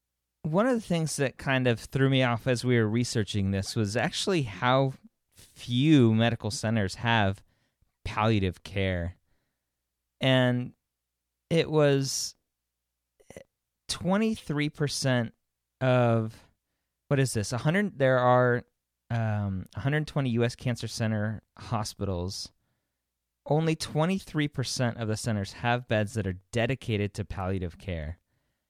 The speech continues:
And that's just, and that goes to that whole mindset of, of we can treat this, we can beat this, and, and not necessarily understanding that we can't fix everybody and everything.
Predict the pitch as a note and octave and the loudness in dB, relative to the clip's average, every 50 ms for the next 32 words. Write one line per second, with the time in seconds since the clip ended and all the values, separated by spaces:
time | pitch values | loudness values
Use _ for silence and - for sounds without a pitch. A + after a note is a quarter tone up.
0 | _ _ _ - B2+ C#3+ D#3 F3+ - - F3+ - - - - - - _ _ _ | _ _ _ -2 0 0 0 0 -2 -4 -4 -4 -6 -8 -12 -16 -18 _ _ _
1 | _ - - _ _ - C#3 D3 E3+ E3+ F3+ F3+ F3 - - D#3 C3 - A#2+ D3 | _ -20 -20 _ _ -2 2 2 2 4 4 2 2 2 2 2 2 2 0 2
2 | D#3 D3 C3 B2 B2 B2+ C#3 C#3+ D#3 D3+ - - G#2+ F2+ F2 - _ - G2+ G2+ | 2 2 4 4 4 2 2 0 -2 -4 -2 -2 -2 -2 -2 -4 _ -2 -2 0
3 | G#2 G2+ G2+ G2+ A2 A#2+ - _ _ _ _ _ _ _ _ _ _ _ _ _ | 0 0 -2 -4 -6 -12 -18 _ _ _ _ _ _ _ _ _ _ _ _ _
4 | _ _ _ _ _ _ _ _ _ _ _ _ _ _ _ _ A#2 A#2 A2+ G#2 | _ _ _ _ _ _ _ _ _ _ _ _ _ _ _ _ 0 0 0 0
5 | G2+ G2 G#2+ B2+ C#3 C#3+ - - C#3+ B2 A2+ - - - C3 B2 - - A#2+ A#2+ | -2 0 0 2 2 2 0 0 0 0 0 -2 -2 -2 -2 -2 0 -2 -2 -2
6 | - - - B2+ A#2 - - B2 G2+ F2 - B2 C3+ - - - G2+ G2 G2 - | -2 -2 -4 -4 -2 -2 -2 -2 -2 0 -2 -2 -4 -2 -2 -2 -2 -2 -2 -4
7 | - - - - _ _ _ _ _ _ _ _ _ _ _ - A2 G#2+ G#2+ G#2 | -6 -10 -12 -14 _ _ _ _ _ _ _ _ _ _ _ -6 -2 0 0 2
8 | G#2 G2+ G2+ G2+ G2 F#2+ F#2+ - - - _ _ _ _ _ _ _ _ _ _ | 2 2 0 0 0 -2 -4 -6 -12 -20 _ _ _ _ _ _ _ _ _ _
9 | _ _ - A#2+ A#2+ A#2 A2+ A2 A2 A2+ A#2 A#2+ A#2+ A#2 A2 - - - B2 A#2+ | _ _ -4 -2 0 0 2 2 2 2 2 2 2 0 -2 -4 -8 -4 -4 -2
10 | A#2+ A#2+ - A#2+ G#2+ - - A#2 G#2+ A2 A2 A2 G#2+ G#2+ G#2+ G#2 A2+ A2 G#2 G2 | -2 -4 -6 -8 -10 -6 -2 0 2 2 2 2 2 0 -2 -2 -4 -4 -4 -4
11 | - - - A2 G#2+ A2 G#2+ G2+ F#2 F2+ F#2+ F#2 F2+ - - G2+ F#2+ - - - | -6 -4 -4 -2 -2 0 -2 -2 -2 -2 -4 -4 -4 -6 -8 -8 -8 -8 -6 -6
12 | A#2+ G#2+ - - - - - A#2+ - - - - - - - A2 G2 - F#2+ F2 | -6 -6 -6 -8 -14 -8 -8 -8 -8 -8 -14 -18 -12 -8 -6 -6 -4 -4 -4 -4
13 | - G2 F#2+ F2 F#2 F#2 F2+ - _ _ F#2 F#2 F2+ - - G#2 G2 F#2 E2+ E2 | -2 -2 -2 -2 -2 -4 -6 -8 _ _ -6 -6 -6 -6 -6 -6 -4 -4 -6 -8
14 | - - G2 G2 F#2+ F2+ F2 | -6 -6 -4 -4 -4 -6 -8